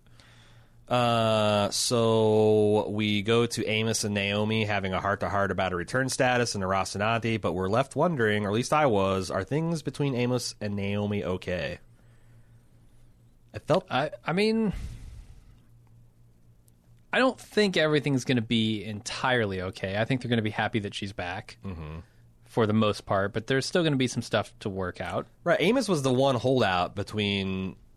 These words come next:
Speaker 1: uh, on the Rocinante for, like, he's the one that didn't fully forgive Naomi.
Speaker 2: Mm-hmm.
Speaker 1: Um, and, like, I was honestly shocked that when he, she's like, "Are you here to help or here to stay?" and stay,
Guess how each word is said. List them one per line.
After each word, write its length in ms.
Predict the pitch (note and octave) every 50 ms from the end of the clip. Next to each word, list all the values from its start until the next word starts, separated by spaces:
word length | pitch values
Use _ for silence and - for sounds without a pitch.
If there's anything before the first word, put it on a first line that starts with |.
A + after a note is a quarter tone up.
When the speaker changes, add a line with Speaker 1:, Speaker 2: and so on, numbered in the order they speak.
| _ -
Speaker 1:
uh, 140 | A2 G#2+ G2
on 160 | F#2 G#2+ G#2+ G#2
the 80 | G2+
Rocinante 760 | G2+ G#2 G2+ G2+ G2 - G2 F#2 G2 G2+ G2+ F#2+ F#2+ F#2 F2+
for, 160 | - - G2 G2
like, 200 | G2+ G2+ F#2 -
he's 240 | - A#2+ A#2+ A#2
the 80 | A2+ A2
one 240 | G2+ G#2 G#2 G#2+ G2+
that 120 | F2+ E2
didn't 200 | F#2 G#2 G2 F#2 E2+
fully 280 | - - G2 F#2+ F#2
forgive 440 | F2+ - F#2 F2 E2+ F#2+ F#2 F2 E2
Naomi. 720 | F2+ F2+ F2 F2 F2+ F2+ E2+ E2 D#2+ D2+ C#2+ C2+ C2 C2 - - - - - - - - - -
Speaker 2:
Mm-hmm. 440 | A#2+ A2 A2 B2+ C3 - - - G2+
Speaker 1:
Um, 440 | G2 G2 F#2+ F#2+ F#2+ F#2 F#2 F#2 -
and, 160 | G#2+ G#2+ G#2
like, 260 | G#2 G2+ G2+ G2+ F#2+
I 160 | G2 A2 C#3+ D#3
was 160 | D3+ C3+ C3
honestly 380 | B2+ C3 C3+ B2 A#2 - A2+
shocked 440 | G2 - - C3+ A#2+ A#2 A2+ G#2+ -
that 200 | - G#2 F#2+ F#2+
when 200 | F#2+ G2+ G2 F#2+
he, 280 | F#2+ F2 E2+ G2+ G2 F#2+
she's 240 | - - G#2 G2 G2
like, 140 | G2 F#2
"Are 40 | G2
you 140 | F#2+ F#2+ F#2
here 140 | G2+ G#2+ G#2
to 100 | F#2 E2+
help 220 | F#2 G#2 G2+ - G2
or 40 |
here 120 | F2 G2+ F#2+
to 80 | E2+
stay?" 260 | - - - G#2 G2 F#2
and 120 | F2 D#2+
stay, 580 | - - - A2 G#2+ G#2 F#2+ F#2 F2+ F2 F2